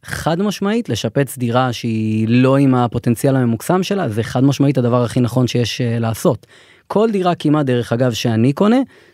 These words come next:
מבחינתי לא מעניין מה יש בדירה. הייתה אפילו דירה אחת מחוברת שקניתי ולא ראיתי את התוכן שלה בפנים. ידעתי מה המבנה,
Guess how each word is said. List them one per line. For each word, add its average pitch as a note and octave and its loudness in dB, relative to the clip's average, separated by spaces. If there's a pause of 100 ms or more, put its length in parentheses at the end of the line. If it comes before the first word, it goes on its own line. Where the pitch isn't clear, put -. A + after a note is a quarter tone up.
(100)
מבחינתי G3 2
לא G#3 4
מעניין G3+ 4
מה E3 4
יש A#2 -2
בדירה. A2 -2
הייתה A#2 0
אפילו F3 -2
דירה D3 0
אחת E3 -4
מחוברת C#3+ 2
שקניתי D3 2
ולא C3 2
ראיתי E3 2
את - -4
התוכן E3 0
שלה D#3 2
בפנים. C#3+ 2 (360)
ידעתי D#3+ 0
מה C#3+ 2
המבנה, A2 0